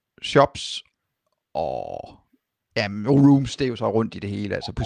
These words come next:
sider og på grupper. Og, øh, Facebook Shops, det skal man nok være ops på.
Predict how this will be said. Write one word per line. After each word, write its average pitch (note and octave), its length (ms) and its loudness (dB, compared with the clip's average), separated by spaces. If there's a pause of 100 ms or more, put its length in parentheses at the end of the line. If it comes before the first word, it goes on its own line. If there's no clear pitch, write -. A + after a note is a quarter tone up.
sider A#2 240 0
og A2 100 -2
på A#2+ 120 -8
grupper. A3+ 280 2
Og, E3 640 2 (760)
øh, C#3 380 4
Facebook F#3+ 320 0
Shops, G#3 260 -2
det D4 80 -10
skal G#3+ 100 -10
man G3+ 100 0
nok G3 100 -2
være G3 80 2
ops F#3+ 140 -4
på. - 240 -8